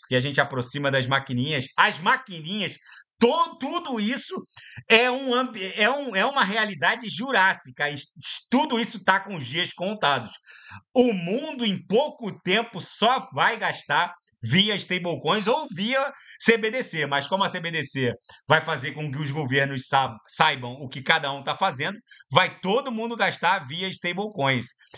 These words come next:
E Buenos Aires lança um I D, né, uma identidade baseada em blockchain, em blockchain na Web três, pra três ponto seis milhões de residentes da capital argentina.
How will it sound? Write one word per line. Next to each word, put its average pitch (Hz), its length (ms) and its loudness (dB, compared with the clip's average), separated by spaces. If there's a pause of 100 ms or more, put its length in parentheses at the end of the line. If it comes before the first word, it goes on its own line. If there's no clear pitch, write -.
(100)
E 226 140 6
Buenos 202 520 0
Aires 170 280 0
lança 160 420 -2 (320)
um 160 260 4
I 160 140 0
D, 143 240 -8
né, 190 120 0
uma 147 180 0
identidade 151 760 0 (200)
baseada 160 540 2
em 165 80 -10
blockchain, 151 600 -2 (180)
em 151 160 2
blockchain 151 520 0
na 160 300 0
Web 131 360 -2
três, 170 300 0 (360)
pra 175 160 4
três 220 400 -2
ponto 196 280 -4
seis 185 300 0
milhões 175 480 2
de 151 80 -2
residentes 147 640 0
da 135 200 4
capital 139 520 0
argentina. 131 640 -2